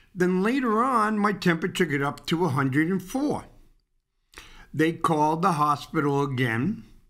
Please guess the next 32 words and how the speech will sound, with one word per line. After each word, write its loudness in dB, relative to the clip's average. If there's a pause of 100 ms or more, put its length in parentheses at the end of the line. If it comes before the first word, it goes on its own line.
(960)
and 2
the 4
emergency 2
room 2
said, -2
"Do 4
not 0
come 2
in. 2
He 4
most 0
likely -2
has 0
covid." -4 (1700)
I 0
really 2
can't 2
move. 4
I'm 2
getting 2
stiff. -4 (1080)
So 0
the -2
next -2
morning, 2
they 2
take -2
me 2
to 0
Convenient 2
M 0
D. -2